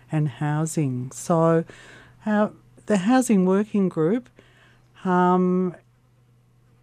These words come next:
uh, well, just has been, um, involved with responding to the review of the Residential Tenancies Act.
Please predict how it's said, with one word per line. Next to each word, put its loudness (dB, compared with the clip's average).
uh, -12
well, -2
just -8
has -2
been, 2
um, -2
involved 0
with -2
responding 0
to -8
the -4
review 0
of -8
the -2
Residential -2
Tenancies -2
Act. -8